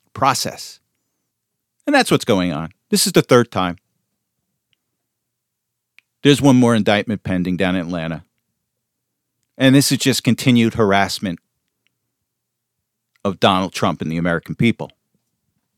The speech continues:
And now one thing that this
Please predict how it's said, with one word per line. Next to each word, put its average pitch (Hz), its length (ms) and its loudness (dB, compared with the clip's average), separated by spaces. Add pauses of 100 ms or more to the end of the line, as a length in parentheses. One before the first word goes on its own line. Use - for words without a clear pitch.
(160)
And 123 360 2 (1120)
now 156 220 4
one 196 180 4
thing 185 200 4
that 139 240 6
this - 400 -2